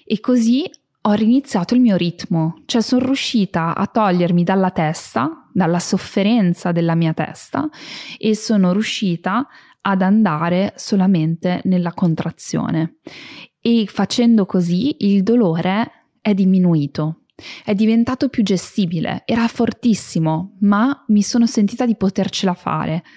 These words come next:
e mi sono sentita di potercela fare perché sono stata nel corpo. Quindi una grande lezione è: il dolore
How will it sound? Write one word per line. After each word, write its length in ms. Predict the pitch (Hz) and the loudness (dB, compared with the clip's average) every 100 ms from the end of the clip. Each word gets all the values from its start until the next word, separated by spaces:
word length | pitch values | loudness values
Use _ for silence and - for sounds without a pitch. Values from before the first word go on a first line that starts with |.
| - - - - | -20 -20 -20 -14
e 140 | - 208 | 0 2
mi 80 | |
sono 160 | 214 233 | 4 2
sentita 300 | 226 233 226 | 4 2 2
di 80 | 180 | 0
potercela 480 | 185 185 185 240 233 | 0 -2 -2 -2 -2
fare 360 | 165 156 180 _ | -2 -2 -4 _
perché 340 | 208 - 196 | -4 -2 -4
sono 220 | - 185 | -2 0
stata 340 | 180 - 196 196 | 0 -2 0 2
nel 200 | 165 - | 0 -2
corpo. 540 | 160 160 - - 165 - - - | -4 -4 -6 -4 -6 -6 -18 -10
Quindi 220 | - 208 | 0 2
una 100 | 190 | 4
grande 280 | 202 240 262 | 2 2 4
lezione 580 | 220 - - 220 190 165 | 2 -2 -2 0 0 -2
è: 40 | - | -4
il 200 | 196 220 | 0 2
dolore 640 | 202 208 170 175 180 247 | 2 2 2 0 0 -2